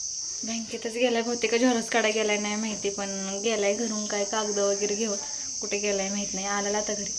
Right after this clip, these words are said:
गेला माघारी बहुतेक. पप्पा पण जाणार आहेत,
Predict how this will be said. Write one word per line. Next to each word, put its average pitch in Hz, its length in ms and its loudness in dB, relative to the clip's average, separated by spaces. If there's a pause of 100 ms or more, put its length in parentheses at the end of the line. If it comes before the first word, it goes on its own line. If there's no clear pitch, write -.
(720)
गेला 214 240 -4
माघारी 202 360 -2
बहुतेक. 202 320 -4
पप्पा 220 260 0
पण 214 220 -2
जाणार 214 300 0
आहेत, 214 240 -2